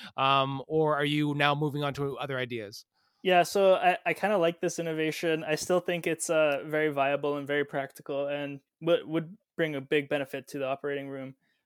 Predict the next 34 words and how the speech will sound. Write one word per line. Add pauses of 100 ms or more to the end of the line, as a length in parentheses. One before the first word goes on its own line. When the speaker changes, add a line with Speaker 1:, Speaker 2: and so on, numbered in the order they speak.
(120)
Speaker 2:
Since
the
Youth
Innovation
Showcase,
I've
put
in (120)
a
provisional
patent,
and (300)
I
was
looking
at
making
a, (560)
a
better
prototype
that
I
could, (260)
uh,
probably
show, (460)
um,
as
well
as
make
demonstrations
with.